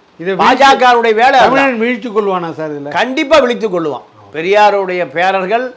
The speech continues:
Speaker 1: வடநாட்டுல உள்ள பேரு இங்க
Speaker 2: ஆ,
Speaker 1: அது
Speaker 2: இப்ப இங்க வ-, அவ்வளவு முட்டாள்லாம் இல்ல. இந்த சங்கிகள் விரட்டப்படுவார்கள். ஆர் எஸ் எஸ் சங் பரிவார் அமைப்புகளை கண்டிப்பா மக்கள் விரட்டுவான். ஏன்னா இங்கே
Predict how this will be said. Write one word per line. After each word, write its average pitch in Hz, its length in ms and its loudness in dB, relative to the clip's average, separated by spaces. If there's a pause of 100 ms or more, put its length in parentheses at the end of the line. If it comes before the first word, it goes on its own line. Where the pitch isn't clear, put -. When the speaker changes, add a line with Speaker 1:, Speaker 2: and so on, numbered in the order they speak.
Speaker 1:
வடநாட்டுல 214 500 -2
உள்ள 202 200 0
பேரு 214 200 -4
இங்க 180 440 -2
Speaker 2:
ஆ, 180 120 2 (400)
Speaker 1:
அது 190 140 0
Speaker 2:
இப்ப 185 180 -6
இங்க 185 180 -4
வ-, 180 240 0 (180)
அவ்வளவு 196 340 -2
முட்டாள்லாம் 208 500 2
இல்ல. 139 120 -10 (420)
இந்த 143 120 -12 (100)
சங்கிகள் 196 420 -2
விரட்டப்படுவார்கள். 170 760 -4 (160)
ஆர் 170 220 2
எஸ் 180 240 -4
எஸ் 151 140 -12 (560)
சங் 196 200 -4
பரிவார் 185 400 0
அமைப்புகளை 190 560 0 (520)
கண்டிப்பா 233 600 -2 (460)
மக்கள் 165 320 -4
விரட்டுவான். 151 460 -8 (220)
ஏன்னா 185 340 -2 (580)
இங்கே 139 280 -10